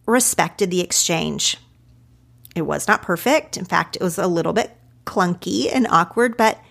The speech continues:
overall, we peered beneath those Band-Aids. Okay, and lastly, in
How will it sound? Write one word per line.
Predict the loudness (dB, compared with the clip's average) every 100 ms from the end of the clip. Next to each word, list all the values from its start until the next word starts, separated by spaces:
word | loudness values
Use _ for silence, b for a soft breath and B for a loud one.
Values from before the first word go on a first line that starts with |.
| b b b b b b b _ _ _ -2
overall, | 0 2 4 6 4 2 -2
we | -2 0 0
peered | -2 0 2 2 0 -2 -8 _ _ _ _ _ -2
beneath | 4 6 6 4 4
those | 4 4 2
Band-Aids. | -2 0 -4 -8 -10 -8 -8 -10 _ _ _ _ _ _ _ _ _ _ _ _ _ _
Okay, | 2 4 4 4
and | 2 0 -2
lastly, | -2 2 4 4 0 0 -2 -2 -4 -2
in | 0 2 0 -2